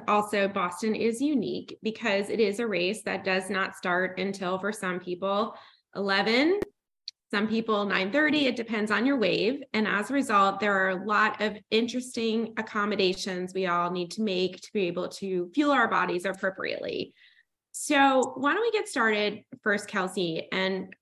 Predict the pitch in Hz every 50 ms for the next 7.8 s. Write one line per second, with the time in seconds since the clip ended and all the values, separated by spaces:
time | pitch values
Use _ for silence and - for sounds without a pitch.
0 | _ - - - - - 233 349 427 415 311 240 214 - - - - - - 254
1 | 240 233 240 240 233 226 220 226 - - 160 151 151 - - 202 202 180 160 151
2 | 160 - - - - - - - - - - - - - 214 226 220 220 220 220
3 | 220 - - _ _ _ _ _ _ _ _ _ _ _ _ _ _ _ - 294
4 | 285 277 247 240 247 285 277 320 370 427 494 - - - - 330 330 277 277 277
5 | 262 254 254 254 254 - 247 233 220 208 208 196 202 214 208 214 233 240 254 254
6 | 254 233 214 - 202 202 208 226 254 262 - - - 269 254 262 - - 220 233
7 | 220 220 226 214 214 208 208 214 196 - - - 202 196 -